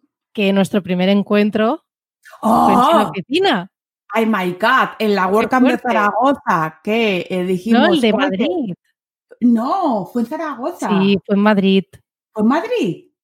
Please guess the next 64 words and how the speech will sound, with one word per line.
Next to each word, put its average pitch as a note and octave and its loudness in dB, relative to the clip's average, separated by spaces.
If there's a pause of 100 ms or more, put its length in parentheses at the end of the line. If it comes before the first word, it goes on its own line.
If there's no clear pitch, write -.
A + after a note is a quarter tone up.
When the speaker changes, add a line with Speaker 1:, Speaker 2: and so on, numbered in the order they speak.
(120)
Speaker 1:
El A3+ 2
Speaker 2:
¿Seguro? A3 4
Speaker 1:
evento A#3 2
de C#4+ 2
Sin B3+ -2
Oficina C4 0
y A#3 0
luego B3+ 2 (540)
Speaker 2:
¡Ah! C#4+ 0
Speaker 1:
yo A#3+ 2 (140)
iba B3 2
sola C#4 0
a F3+ -4
Zaragoza, A#3+ -2
tú D4+ -8
me B3 -6
dijiste, G#3+ -6
"Vente A3+ -4
pa' C4 0
acá, C#4+ 0
no B3+ -2
te G#3 -4
conozco A3 0
de A#3+ 2
nada, C#4+ 0
pero G3+ -2
vente F#3+ -2
pa' A#3 2
acá", G3+ 4
Speaker 2:
Ay, A3 0
Jolín, B3 4
que C4 0
Speaker 1:
y - 6
Speaker 2:
es B3 0
Speaker 1:
tú B3+ 4
no D4 4
vas B3+ 2
Speaker 2:
verdad. C#4+ 0
Speaker 1:
sola D4+ 0
a C#4+ 0
ningún G#3+ -2
lado. E3+ -8 (500)
Speaker 2:
Es A3+ 2
verdad, E4+ 0
tía, D#4+ 2
que C4+ -2
primero C#4 0
hicimos D#4+ -2
el D#4 -4
Comecocos C#4+ -2
ese D4 0
con B3+ -4
los A#3 -8
que - -4
jugaba A#3+ -2
yo C#4 2
de C#4 0
pequeña, B3 2
que A3 -4
gana-, A#3 0
bueno, D4+ 2
no F#4+ 2
Speaker 1:
Sí. G4+ 2
Speaker 2:
ganamos, E4 0